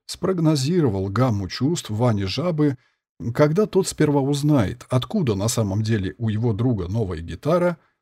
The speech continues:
а потом поймет, как это связано с происшествием и жалобой.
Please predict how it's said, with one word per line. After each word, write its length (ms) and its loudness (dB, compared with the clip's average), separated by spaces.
а 100 -2
потом 300 2
поймет, 540 4
как 300 0
это 160 -2
связано 500 0
с 80 -8
происшествием 800 -4
и 20 -2
жалобой. 500 -6